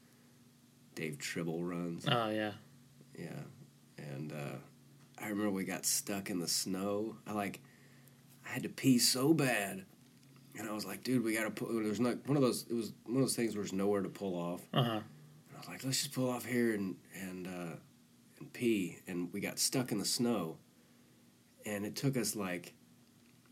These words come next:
Speaker 1: not only did it take forever to get out of this, uh, we were putting stuff under the tires, and we weren't prepared for it at all.
Speaker 2: Uh-huh.
Speaker 1: And we finally got out, and no sooner had we gotten ourselves out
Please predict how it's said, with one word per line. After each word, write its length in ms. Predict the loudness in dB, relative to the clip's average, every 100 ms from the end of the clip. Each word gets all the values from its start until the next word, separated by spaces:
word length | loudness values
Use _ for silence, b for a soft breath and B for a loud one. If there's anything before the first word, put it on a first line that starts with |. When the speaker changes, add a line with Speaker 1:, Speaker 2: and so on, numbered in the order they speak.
| -4
Speaker 1:
not 180 | 2 8
only 140 | 8
did 140 | 8 6
it 60 | 2
take 200 | 0 0
forever 920 | 0 0 -2 2 6 6 2 -4 -6 -14 -8
to 100 | -4
get 240 | 2 2 2
out 240 | 0 0
of 80 | 0
this, 400 | -2 -2 -2 -4 -12 -20 -20 -20 -20 -20 -14
uh, 260 | -8 -8 -8 -12 -16 -6
we 220 | -4 -4 -4
were 180 | -4 -4 -2
putting 180 | 0 0
stuff 220 | 0 0
under 140 | -2
the 80 | -2
tires, 680 | -6 0 2 2 2 2 0
and 100 | 0
we 100 | 0
weren't 220 | -2 -4
prepared 480 | -8 -8 -2 0 0
for 280 | -2 -4 -4
it 40 |
at 80 | -4
all. 240 | -4 0
Speaker 2:
Uh-huh. 240 | 2 2 0 B B B B
Speaker 1:
And 100 | -6
we 100 | -4
finally 360 | -2 4 4 6
got 220 | 4 4
out, 340 | 4 2 0 -4 B B B B B -14 -6
and 500 | -4 -2 -2 -2 -4 -12 -4
no 240 | 4 6
sooner 480 | 6 6 8 8 8
had 260 | 4 0 0
we 120 | 0
gotten 320 | 4 4 4
ourselves 420 | 2 4 2 2 0
out 380 | 0 0 0 -6